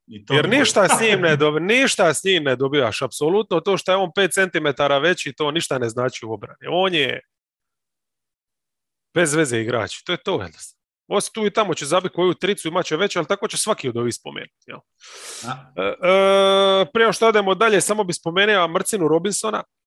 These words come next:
Speaker 2: Znači, meni je fascinantno bilo kako ga je Sabonis razvaljiva pod košem. Znači, kad je Sabonis igra te backup minute, igra je protiv njega. I Sabonis je stvarno i manji i lakši.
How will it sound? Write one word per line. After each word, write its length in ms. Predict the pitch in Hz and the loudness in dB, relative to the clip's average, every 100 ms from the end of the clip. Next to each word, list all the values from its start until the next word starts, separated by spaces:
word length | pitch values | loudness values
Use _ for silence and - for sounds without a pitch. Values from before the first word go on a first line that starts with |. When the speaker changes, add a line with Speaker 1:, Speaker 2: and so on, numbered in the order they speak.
| _ _ _ _ - 135 | _ _ _ _ -16 -2
Speaker 2:
Znači, 420 | 143 156 185 165 | 0 2 0 2
meni 160 | 175 180 | 2 0
je 60 | |
fascinantno 680 | - 147 - 175 185 165 139 | 0 -2 -2 0 0 0 -4
bilo 280 | 123 151 160 | 0 2 2
kako 240 | - 147 | 0 0
ga 80 | 147 | 0
je 60 | 131 | 0
Sabonis 520 | - 127 156 156 113 - - | 0 0 0 0 -2 -4 -6
razvaljiva 1000 | 139 135 131 117 131 123 127 143 160 107 | -2 0 -2 0 0 2 0 2 2 0
pod 180 | - 65 | -4 -16
košem. 400 | - 120 - 165 | -12 -12 -10 -10
Znači, 420 | 131 139 - 147 - _ _ _ | -6 -6 -4 -6 -8 _ _ _
kad 120 | 143 | -2
je 60 | 127 | 0
Sabonis 480 | 131 131 147 123 127 | -2 -2 -2 -4 -2
igra 200 | 139 127 | -2 -2
te 180 | 139 | -4
backup 460 | 117 135 - 139 - | -2 -4 -2 -4 -4
minute, 500 | 113 113 127 135 131 - _ - _ | -10 -8 -8 -6 -8 -8 _ -20 _
igra 260 | 127 139 139 | -2 0 2
je 140 | 117 | 0
protiv 320 | 139 131 131 | -4 -4 -4
njega. 380 | 117 120 135 180 - _ _ _ _ _ _ _ _ - | -4 -2 -2 -4 -6 _ _ _ _ _ _ _ _ -8
I 100 | 131 | -4
Sabonis 520 | 156 135 165 147 123 | -2 0 0 0 0
je 80 | 120 | -4
stvarno 480 | - 139 151 147 | -2 0 0 0
i 140 | 135 127 | -2 -2
manji 360 | 131 135 139 | 0 0 0
i 200 | 160 151 | -4 -2
lakši. 540 | 120 120 117 - 190 | 0 0 0 -6 -8